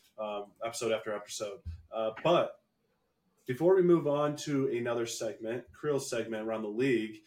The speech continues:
we are gonna go with a little quick Condor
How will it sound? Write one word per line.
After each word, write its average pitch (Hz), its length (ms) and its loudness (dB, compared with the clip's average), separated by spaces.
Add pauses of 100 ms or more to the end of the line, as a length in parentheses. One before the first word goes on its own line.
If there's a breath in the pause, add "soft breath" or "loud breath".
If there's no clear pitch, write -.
(240 soft breath)
we 135 80 0
are 180 80 6
gonna 202 180 2
go 160 280 -2
with 147 240 -2
a 131 180 0
little 151 340 -6 (200)
quick 120 380 -2 (220)
Condor 135 960 0